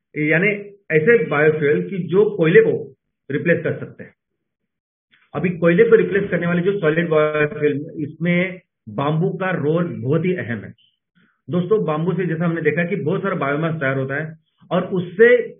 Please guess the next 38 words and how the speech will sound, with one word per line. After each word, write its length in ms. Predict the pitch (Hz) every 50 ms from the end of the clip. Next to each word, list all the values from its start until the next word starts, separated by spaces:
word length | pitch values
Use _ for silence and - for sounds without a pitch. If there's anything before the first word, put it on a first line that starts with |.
| -
बहुत 340 | 135 139 143 208 254 269 175
ज्यादा 220 | 175 160 151 156 175
ये 200 | 175 170 185 196
biocoal 1080 | 147 123 113 139 135 143 147 147 170 180 196 185 - 196 208 202 156 120 - - - _ _ _ _ _ _ _ _ _ _ _ _ _ _ _ - 135
यानी 120 | 139 156 -
कोयला 320 | - 170 165 170 180 180 165
तैयार 300 | - - 151 151 151 147
हो 140 | 143 131
सकता 260 | - 117 - - - 101
है, 100 | 101 - _ _ _ _ _ _ _ _ _ _ _ _ _ _ _ -
bamboo 340 | 123 156 151 165 175 196 196
का 100 | 202 202
कोयला 300 | 202 180 175 170 175 175
तैयार 260 | - 151 143 139 127
हो 80 | 123 113
सकता 300 | - - - _ - 92
है। 60 | - _ _ _ _ _ _ _ _ _ _ _ - -
लेकिन 220 | 151 147 170 180
हम 140 | 165 165 170
लोग 160 | 196 196 202
के 80 | 180 175
कौन 240 | - 180 175 180
सी, 300 | 175 175 208 208 196 -
अ, 120 | - - 143
भाषा 520 | 139 135 135 131 113 131 131 127 127 165
में, 180 | 165 160 160 160
कौ-, 220 | 143 131 - -
कौन 140 | 160 156 156
से 300 | 156 165 180 180 175 180
शेप 480 | - _ _ _ - - 160 165 160 165
में 120 | 175 175
उसे 160 | 170 170 175
करते 220 | 165 165 156 - 185
हैं? 120 | 190 196
तो 100 | 185 185
ये 180 | 156 151 156 147
shape 240 | - 135 117 - -
है, 60 | -